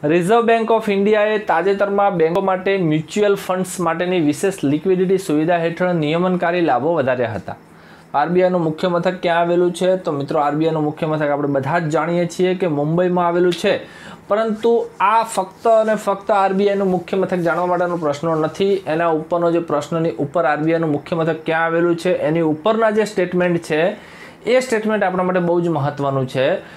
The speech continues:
કે Reserve Bank ઇન્ડિયાએ તાજેતરમાં કોના માટે? તો બેંકો માટે. શું? તો મુ-, mutual funds માટેની વિશેષ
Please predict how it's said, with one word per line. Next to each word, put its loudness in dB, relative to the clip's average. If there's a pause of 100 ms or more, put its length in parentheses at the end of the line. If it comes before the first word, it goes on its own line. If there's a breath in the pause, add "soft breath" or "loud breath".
(180 loud breath)
કે 2
Reserve 4
Bank 2
ઇન્ડિયાએ 2
તાજેતરમાં 0
કોના 0
માટે? 2
તો -2
બેંકો 0
માટે. 0 (280)
શું? 0 (140)
તો 0
મુ-, -2
mutual 2
funds -2
માટેની 0
વિશેષ 0